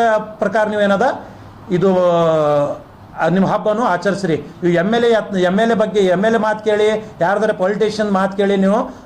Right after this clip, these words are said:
ಈ ಹಬ್ಬ, ಹಬ್ಬವನ್ನು ಆಚರಿಸಕ್ಕೆ ಹೋಗಬೇಡಿ. ಇಂಪಾರ್ಟೆಂಟ್ ಮಾತನ್ನು ನಾ ಹೇ-, ಹೇಳ್ಬೇಕಂತ ಮಾಡೀನಿ. ಯಾಕೆ ಏನಂತಂದ್ರೆ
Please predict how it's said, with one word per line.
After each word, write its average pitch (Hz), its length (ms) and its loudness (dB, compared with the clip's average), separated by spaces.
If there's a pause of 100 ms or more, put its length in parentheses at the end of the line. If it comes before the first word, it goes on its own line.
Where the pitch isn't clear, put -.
ಈ 175 40 2
ಹಬ್ಬ, 175 180 0
ಹಬ್ಬವನ್ನು 190 480 0
ಆಚರಿಸಕ್ಕೆ 170 500 -2
ಹೋಗಬೇಡಿ. 135 280 -2
ಇಂಪಾರ್ಟೆಂಟ್ 165 680 -2
ಮಾತನ್ನು 156 380 -2
ನಾ 147 120 2
ಹೇ-, 131 320 0
ಹೇಳ್ಬೇಕಂತ 143 540 -2
ಮಾಡೀನಿ. 127 360 -2
ಯಾಕೆ 143 360 -2
ಏನಂತಂದ್ರೆ 156 680 0